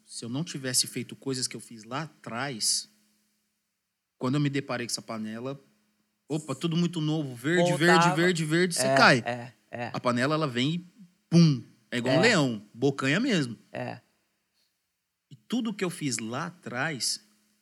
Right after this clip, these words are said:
Speaker 1: mais uma vez sem querer, eu já est-, o que leva o músico a ser um alfa, que, que, desculpa, o que leva o músico a chegar num trabalho grande é ele já ser um alfa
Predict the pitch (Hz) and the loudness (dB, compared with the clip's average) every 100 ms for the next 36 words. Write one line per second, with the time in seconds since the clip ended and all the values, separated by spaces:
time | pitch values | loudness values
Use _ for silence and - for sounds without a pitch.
0 | _ _ _ 123 156 180 180 160 147 - | _ _ _ -4 -2 -2 -4 -6 -4 -4
1 | 151 147 143 110 98 _ _ _ _ _ | -4 -8 -10 -10 -14 _ _ _ _ _
2 | _ _ _ _ _ _ - 110 117 117 | _ _ _ _ _ _ -20 -12 -8 -6
3 | - _ _ _ _ _ _ - 135 - | -8 _ _ _ _ _ _ -10 -8 0
4 | 160 147 208 269 254 226 254 240 185 170 | 2 4 4 2 2 0 0 2 4 4
5 | 165 135 120 131 123 - 143 135 113 123 | 4 0 -2 -2 0 0 0 0 -2 -2
6 | 170 175 - 104 98 _ _ _ _ _ | -2 -4 -8 -12 -12 _ _ _ _ _
7 | _ _ _ _ _ _ _ - 147 - | _ _ _ _ _ _ _ -6 -6 -6
8 | - - - 131 - - 139 170 160 202 | -2 0 2 0 -2 -6 -4 0 4 4
9 | 240 226 165 139 113 - 120 - 147 117 | 2 2 2 2 0 -4 -6 -4 -2 0
10 | 131 180 180 151 135 123 117 104 117 151 | 4 4 4 0 -2 -2 -2 -4 -2 0
11 | 139 - - _ 143 147 147 135 127 - | -2 -6 -20 _ 2 4 4 2 2 2
12 | 180 214 208 143 156 175 202 | 4 2 2 2 0 -2 -6